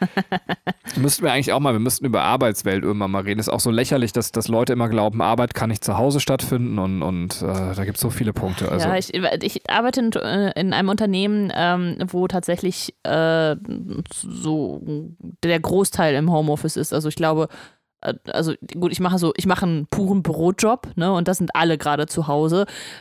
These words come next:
Speaker 1: ähm, mal ab und zu Post nachgucken oder sowas. Und, äh, bei uns hat sich die, äh, Effizienz auch noch gesteigert durch das Homeoffice. Also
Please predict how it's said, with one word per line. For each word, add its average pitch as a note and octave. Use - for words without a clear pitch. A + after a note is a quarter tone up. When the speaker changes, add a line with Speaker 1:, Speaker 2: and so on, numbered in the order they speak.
Speaker 1:
ähm, D#3+
mal E3
ab -
und F3
zu E3+
Post -
nachgucken -
oder -
sowas. -
Und, D#3+
äh, D#3+
bei E3
uns F3
hat F#3+
sich -
die, D#3+
äh, D#3
Effizienz -
auch F3
noch F3
gesteigert E3
durch E3+
das D3+
Homeoffice. D3
Also D#3